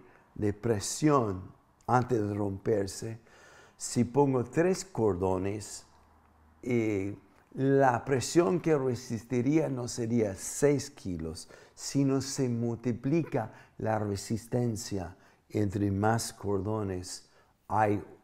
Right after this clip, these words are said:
unidos. Es lo mismo en cuanto a la unción, cuando viene sobre una iglesia, un cuerpo de personas, o en el caso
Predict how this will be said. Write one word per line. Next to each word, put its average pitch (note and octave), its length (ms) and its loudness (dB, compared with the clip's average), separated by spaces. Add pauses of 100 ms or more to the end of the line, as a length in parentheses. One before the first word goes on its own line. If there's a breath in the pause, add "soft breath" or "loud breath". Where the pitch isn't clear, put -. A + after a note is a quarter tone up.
(180)
unidos. A2+ 1000 2 (480 soft breath)
Es C3 180 2
lo D3 140 2
mismo E3+ 500 2
en D3 100 -2
cuanto D3 320 -2
a C#3 40 0
la B2 120 0
unción, A#2+ 640 -2
cuando A2+ 360 -4
viene C3 540 2
sobre C3+ 720 2 (320 loud breath)
una B2 260 2
iglesia, A2+ 720 0
un G#2 180 -2
cuerpo C3 640 2
de A#2+ 140 -4
personas, G#2 680 -4 (320 loud breath)
o A2 540 4
en A#2+ 160 2
el A2+ 80 0
caso B2 420 2